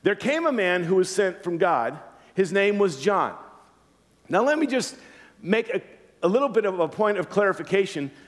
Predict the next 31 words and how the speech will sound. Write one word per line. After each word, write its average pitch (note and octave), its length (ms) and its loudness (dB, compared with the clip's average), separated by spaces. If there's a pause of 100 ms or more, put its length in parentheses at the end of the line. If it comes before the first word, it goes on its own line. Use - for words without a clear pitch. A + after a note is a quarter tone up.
(160)
that G#3 180 2
for F#3+ 120 -6
some C4+ 300 -2
of F3 120 -8
you E3 300 0 (160)
is D#3+ 100 -2
like, F3+ 320 0
"Yeah, G3 120 0
okay, G3 200 -2
yeah, F3+ 140 2
yeah, D#3+ 240 2
no, D3 160 0
that's C#3+ 180 2
very E3+ 180 2
pedestrian." D#3+ 480 -4
For F#3 140 0
some C4+ 180 -2
of B3 60 0
you, G3 80 0
this F#3+ 160 0
will E3 80 -6
be F#3 80 -4
profound. D3+ 460 0
You, C#3+ 60 -8 (600)
I G3+ 160 2
don't C4+ 160 -2
want C4+ 140 0
this B3 160 -4
to G3 80 -10
be G#3+ 100 -2
confusing. F3+ 640 -2